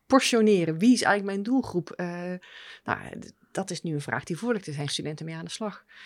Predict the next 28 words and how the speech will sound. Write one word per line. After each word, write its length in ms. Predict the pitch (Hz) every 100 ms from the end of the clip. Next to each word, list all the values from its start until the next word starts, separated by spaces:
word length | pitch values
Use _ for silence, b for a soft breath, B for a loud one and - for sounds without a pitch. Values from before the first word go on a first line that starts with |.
| B B B
Of, 300 | 156 151 -
ehm, 540 | 160 160 139 156 160
nou 160 | 185 170
ja, 240 | 160 170
weer 300 | 165 170 165 _
totaal 500 | 196 190 190 196 185
anders. 480 | 202 214 160 190 -
Een, 200 | 180 180
eh, 380 | 180 175 180 180 185 B B B -
een 100 | 175
zorgorganisatie 1000 | 196 202 - 170 180 165 170 170 - 170
die, 300 | 180 180 -
ehm, 400 | 180 180 180 180 180 180 - _ _
ehm, 260 | 175 175 175 170 185 - - 170
hun 180 | 175
medewerkers 600 | 175 196 180 175 185 170
of 60 | 165
mantelzorgers 920 | 170 196 196 165 180 185 165 185 -
de 80 | -
ervaring 460 | 175 156 180 180 -
van 160 | 175
Parkinson 600 | - 233 214 190 185 170
wil 120 | 165 165
laten, 580 | 165 156 165 160 175
wil, 140 | 165 -
wil 160 | 170 175
meegeven. 680 | 175 165 - 147 151 160 - _ _
Hoe? 300 | 214 262